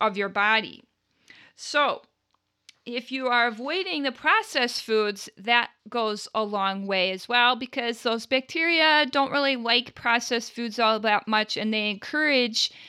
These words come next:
uh, the growth of the wrong kinds of bacteria. And processed foods cause a lot of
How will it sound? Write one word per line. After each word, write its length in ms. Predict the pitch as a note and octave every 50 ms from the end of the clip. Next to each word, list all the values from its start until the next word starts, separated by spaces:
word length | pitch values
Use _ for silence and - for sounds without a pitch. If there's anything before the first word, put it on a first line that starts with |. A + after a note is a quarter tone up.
| - - - - - - -
uh, 160 | - A3 G#3
the 100 | G3+ A3
growth 360 | G#3+ A#3 A#3+ A#3+ B3 B3 -
of 80 | A#3+ G#3
the 100 | A3 G#3+
wrong 440 | G3+ G#3 A3 A3+ B3 C4 C4 B3+ B3
kinds 380 | - - G3 G3 G3 F#3+ -
of 120 | G3 F#3+ F3+
bacteria. 680 | F#3+ F#3 F#3+ - - - G3 F#3+ F#3+ G3 G#3+ A3+ B3 A#3+ - - - - - - _ _ -
And 220 | - D#4 E4+ F4
processed 560 | - - D#4 D4+ D4 - - D4+ C#4+ - - -
foods 300 | C4+ C4+ C4+ B3+ - -
cause 420 | - B3 A3+ A3 A3 A3 A3 -
a 100 | - G#3
lot 360 | G3 F#3+ G3+ G3+ G3+ A3 A#3 A3+
of 200 | A3 G3 -